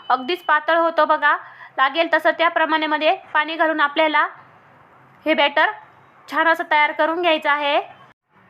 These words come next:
एक सर्वात महत्त्वाची टिप म्हणजे हे बॅटर आपल्याला एकाच डायरेक्शनमध्ये फेटायचं आहे. कमीत कमी पाच ते सहा मिनटं आपल्याला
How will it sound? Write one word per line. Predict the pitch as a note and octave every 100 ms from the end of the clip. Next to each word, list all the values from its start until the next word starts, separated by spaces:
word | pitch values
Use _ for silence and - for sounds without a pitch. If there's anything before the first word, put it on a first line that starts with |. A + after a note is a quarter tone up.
| _ _ D#4
एक | E4+
सर्वात | - E4 E4+ F#4+
महत्त्वाची | F4 E4 E4 D#4+ D#4
टिप | D4+ E4+ F4+
म्हणजे | E4+ D4 D4 D4 E4+ - _
हे | C4 D#4
बॅटर | F4+ F4 D#4+
आपल्याला | D#4 D#4 D4+
एकाच | - - F4 D#4
डायरेक्शनमध्ये | D4 D4+ - D#4 D4 D4 G4 -
फेटायचं | D#4+ D4+ C#4+ D4
आहे. | C#4+ C#4 D4+ - - _ _ _ _ _ -
कमीत | D#4 F4 G#4
कमी | F4 E4 D#4+
पाच | D#4+ F4 F4 F4
ते | E4
सहा | D#4 C#4+ D#4+
मिनटं | E4+ D4+ D4+
आपल्याला | D4+ D4+ D4 D4